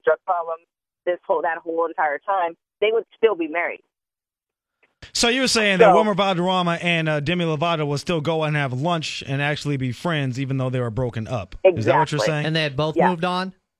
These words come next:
Speaker 1: They both did move on. They both were dating other people. I mean,
Speaker 3: And
Speaker 1: not
Speaker 3: Lamar Odom hadn't moved on with going to the Bunny Ranch? It
Speaker 2: Yeah,
Speaker 3: seemed
Speaker 2: he
Speaker 3: like
Speaker 2: moved,
Speaker 3: he had a lot of new
Speaker 2: yeah,
Speaker 3: relationships.
Speaker 2: he moved on to a whole
Speaker 1: Oh,
Speaker 2: bunch of
Speaker 1: boy.
Speaker 2: different people at one time.
Speaker 1: Oh, goodness! So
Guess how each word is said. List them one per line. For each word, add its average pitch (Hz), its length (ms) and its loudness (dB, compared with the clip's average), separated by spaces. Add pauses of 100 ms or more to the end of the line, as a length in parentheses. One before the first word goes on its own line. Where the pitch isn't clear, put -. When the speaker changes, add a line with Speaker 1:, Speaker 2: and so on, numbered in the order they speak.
(560)
Speaker 1:
They 214 100 8
both 220 300 -4
did 277 140 -2
move 175 180 -4
on. 127 180 -4
They 143 60 -6
both 160 200 -4
were 175 100 -2
dating 160 260 -2
other 156 160 -6
people. 156 440 -2
I 147 60 -2
mean, 143 320 -6
Speaker 3:
And 160 100 -2
Speaker 1:
not 160 60 2
Speaker 3:
Lamar 160 300 4
Odom 196 320 -2
hadn't 202 260 -2
moved 220 280 -4
on 226 240 -4
with 175 120 -4
going 190 220 -4
to 196 80 -10
the 175 80 -4
Bunny 165 260 -4
Ranch? 220 320 -6
It 196 40 0
Speaker 2:
Yeah, 226 80 0
Speaker 3:
seemed 170 120 2
Speaker 2:
he 180 60 2
Speaker 3:
like - 100 2
Speaker 2:
moved, 196 80 0
Speaker 3:
he 214 40 0
had 208 100 -2
a 190 40 -2
lot 202 200 -2
of - 60 -4
new 156 100 0
Speaker 2:
yeah, 151 60 0
Speaker 3:
relationships. 147 380 -2
Speaker 2:
he 160 60 0
moved 160 140 0
on 165 80 0
to 180 100 -4
a 165 60 0
whole 185 120 0
Speaker 1:
Oh, 190 40 -2
Speaker 2:
bunch 214 180 -2
of 202 40 2
Speaker 1:
boy. 147 60 -2
Speaker 2:
different 135 220 -2
people 139 240 -2
at 139 80 -4
one 165 140 -4
time. 240 320 -6 (360)
Speaker 1:
Oh, 233 140 4
goodness! 151 360 -4
So 294 80 0